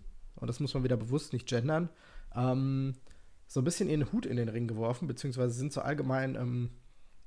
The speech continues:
äh, ja, werden gehandelt.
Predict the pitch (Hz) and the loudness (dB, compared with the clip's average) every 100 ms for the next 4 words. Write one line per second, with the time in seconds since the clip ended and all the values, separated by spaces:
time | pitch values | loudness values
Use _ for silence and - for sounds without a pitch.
0 | - - - - - - 135 120 120 120 | -18 -20 -20 -18 -14 -6 0 2 2 0
1 | 120 - - 117 113 135 160 131 113 147 | -2 -8 -2 0 4 4 4 2 2 4
2 | 202 208 208 | 6 4 2